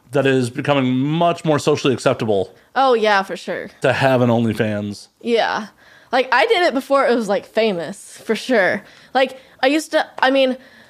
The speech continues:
Speaker 2: just 'cause so many girls are on it now, you don't have as many fans anymore.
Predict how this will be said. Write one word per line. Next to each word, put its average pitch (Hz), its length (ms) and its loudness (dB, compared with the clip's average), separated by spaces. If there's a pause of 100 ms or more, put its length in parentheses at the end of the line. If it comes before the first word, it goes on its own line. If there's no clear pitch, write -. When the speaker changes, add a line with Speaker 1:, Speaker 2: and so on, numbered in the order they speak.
(260)
Speaker 2:
just 302 280 -2
'cause 339 220 -4
so 285 200 -2
many 277 180 2
girls 240 260 2
are 214 100 2
on 226 100 2
it 240 80 0
now, 262 160 0
you 269 160 0
don't 254 200 0
have 269 180 -2
as 240 140 -2
many 247 200 0
fans 226 640 -2
anymore. 381 680 -2